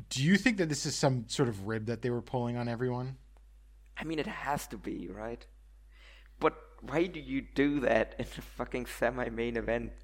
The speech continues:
Speaker 2: of the
Speaker 1: I
Speaker 2: final N one block night? I mean, why not, I guess, but
Speaker 1: Well, it's Fujita. He'll do whatever he
Speaker 2: Yeah,
Speaker 1: wants,
Speaker 2: exactly.
Speaker 1: but And, um, in the main event that,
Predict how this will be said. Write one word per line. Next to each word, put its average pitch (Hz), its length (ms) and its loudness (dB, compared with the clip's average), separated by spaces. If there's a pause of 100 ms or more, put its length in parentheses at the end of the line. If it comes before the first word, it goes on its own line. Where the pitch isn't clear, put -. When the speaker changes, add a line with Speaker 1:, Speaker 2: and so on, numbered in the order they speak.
(100)
Speaker 2:
of 113 180 2
the 123 80 2
Speaker 1:
I - 40 0
Speaker 2:
final 120 400 -2
N 110 200 0
one 110 320 0 (100)
block - 400 0
night? - 280 -4 (1600)
I - 80 0
mean, 151 280 6
why 120 140 6
not, 113 260 4
I 147 80 4
guess, 156 280 6 (100)
but - 360 -4
Speaker 1:
Well, 139 180 6
it's 139 120 2
Fujita. 131 460 4
He'll 110 180 -2
do 110 200 -2
whatever 107 220 0
he 110 80 2
Speaker 2:
Yeah, 107 260 2
Speaker 1:
wants, 101 240 -4
Speaker 2:
exactly. 104 380 -6
Speaker 1:
but - 80 -14 (1800)
And, 139 520 4
um, 110 560 0 (640)
in 151 160 6
the 147 80 8
main 147 280 6
event 139 480 4
that, 127 280 2